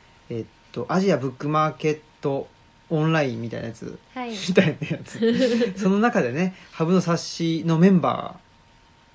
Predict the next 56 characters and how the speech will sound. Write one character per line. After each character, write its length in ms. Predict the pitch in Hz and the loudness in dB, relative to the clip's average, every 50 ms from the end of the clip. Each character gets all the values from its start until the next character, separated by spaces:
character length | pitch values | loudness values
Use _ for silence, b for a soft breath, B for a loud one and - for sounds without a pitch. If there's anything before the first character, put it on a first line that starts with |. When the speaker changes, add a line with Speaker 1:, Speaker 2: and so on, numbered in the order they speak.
| _ _ _ _ | _ _ _ _
Speaker 1:
ー 40 | - | -6
が、 220 | 120 123 123 - - _ _ - | -6 -6 -6 -8 -14 _ _ -10
Speaker 2:
大 220 | 208 214 233 233 | -8 -6 -6 -6
集 300 | 226 - 262 254 247 233 | -6 -6 -6 -6 -6 -6
合。 40 | 220 | -6
Speaker 1:
大 220 | - 147 156 180 180 | -2 2 2 4 2
集 320 | 170 - 196 196 180 165 | 2 2 2 2 2 2
合 380 | 139 143 131 113 117 117 - - - _ _ _ _ _ _ _ _ _ | 2 2 0 0 0 -4 -8 -12 -20 _ _ _ _ _ _ _ _ _
と 140 | - - 143 | -10 -6 -2
い 80 | 151 160 147 | -2 -2 -2
う 80 | 123 | -2
か、 180 | 127 - 113 110 | -4 -6 -4 2
我 180 | 131 147 160 | 2 4 4
々、 220 | 175 170 170 170 165 - - - 190 165 | 4 4 4 2 2 0 -6 -12 -10 -6
と 80 | 165 151 | -4 -4
い 60 | 147 | -2
う 40 | - | -2
か、 200 | 120 113 - - 135 - - _ _ _ _ _ | -2 -4 -4 -6 -12 -18 -20 _ _ _ _ _
我 160 | - 156 156 170 | -2 0 2 4
々 200 | 165 165 160 160 | 4 4 4 4
が 320 | 151 151 147 147 147 b b b b b b b - - | 4 4 2 2 0 b b b b b b b -12 -8
み 280 | 143 147 151 156 165 | -4 -2 2 4 6
ん 40 | 175 | 6
な 100 | 185 180 | 6 4
と 60 | 143 | 2
喋 260 | 127 - 135 131 131 | 0 -2 -2 -2 -2
る 80 | 110 107 | -4 -6
っ 20 | 107 - _ _ | -10 -14 _ _
て 80 | - 123 | -12 -10
い 100 | 117 117 | -8 -8
う 120 | 120 117 | -10 -8
こ 120 | - 254 | -8 -6
と 140 | 254 - - | -6 -6 -2
で、 0 | |
Speaker 2:
そ 20 | 117 | -2
う 0 | |
で 260 | 123 120 113 - - | -2 -2 -2 -4 -6
す 120 | - - | -10 -16
ね。 400 | 190 190 190 190 190 196 196 196 - | -18 -16 -16 -14 -14 -16 -16 -14 -12
Speaker 1:
え 180 | 120 117 117 110 | -10 -8 -8 -8
ー、 80 | 113 120 | -6 -4
六 200 | 135 151 - 220 | -4 -2 0 0
時 100 | 196 226 | 0 2
間 200 | - 226 220 214 | 4 4 4 4
近 200 | - - - 190 | 2 0 -2 -4
く 100 | - 123 | -4 -2
ぶ 120 | 117 151 | -4 -6
っ 20 | 165 | -6
通 260 | - - 190 180 175 | -2 0 2 2 4
し 100 | 151 160 | 4 4
で 180 | 165 160 143 - | 2 2 4 4
で 340 | 269 247 220 240 247 240 | 4 4 4 2 0 0
す 180 | 247 233 240 - | 0 -2 -4 -4
ね、 80 | - - | -6 -8
Speaker 2:
<laughs> 0 | |
Speaker 1:
も 680 | 127 135 139 139 131 123 117 113 113 113 117 - 170 | -6 -4 -2 -2 -2 -2 -4 -4 -6 -8 -8 -10 -14